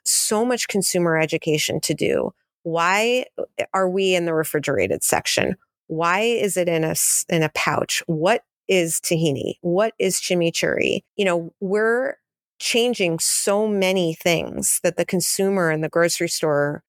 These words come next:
are not used to, that we need a lot of people telling that story in an effective way in many different channels, you know, across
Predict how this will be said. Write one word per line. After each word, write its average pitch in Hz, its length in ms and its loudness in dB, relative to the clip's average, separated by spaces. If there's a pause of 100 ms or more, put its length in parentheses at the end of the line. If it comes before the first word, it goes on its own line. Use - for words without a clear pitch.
are 185 140 2
not 196 240 0
used 196 400 0
to, - 280 0 (100)
that 196 160 0
we 247 200 0
need 202 640 0
a 175 80 0
lot 208 480 0
of 202 160 -8
people 156 720 0
telling 226 480 0
that 180 220 -2
story 170 480 0
in 156 100 0
an 151 80 -2
effective 170 560 -2
way 151 460 0
in 165 220 2
many 185 260 2
different 165 360 -2
channels, 147 760 0
you 180 80 4
know, 151 320 0
across - 720 -2